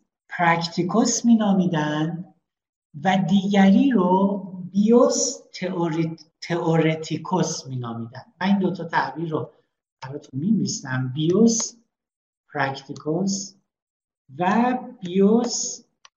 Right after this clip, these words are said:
این، اه، گاهی به ت-، به شکل یو اس هم نوشته می‌شه، بسته به نوع حالا تلفظ و ترجمه‌ای که ازش می‌شه. اه،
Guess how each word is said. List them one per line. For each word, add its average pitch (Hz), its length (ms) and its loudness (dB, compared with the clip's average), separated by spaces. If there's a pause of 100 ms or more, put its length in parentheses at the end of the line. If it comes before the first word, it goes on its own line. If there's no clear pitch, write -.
(440)
این، 262 300 -4
اه، 196 340 -2 (320)
گاهی 214 260 -2 (580)
به 196 320 -6
ت-، 170 540 -6
به 180 440 -6
شکل 196 420 -2
یو 175 520 0
اس 202 260 -2
هم 185 500 -2 (600)
نوشته 139 440 -4
می‌شه، 117 420 -6 (560)
بسته 139 300 -8
به 143 120 -6
نوع 139 300 -6
حالا 127 480 -8 (680)
تلفظ 123 580 -6
و 123 40 -6
ترجمه‌ای 120 600 -8
که 131 100 -10
ازش 117 360 -10
می‌شه. - 160 -14 (840)
اه، 220 260 2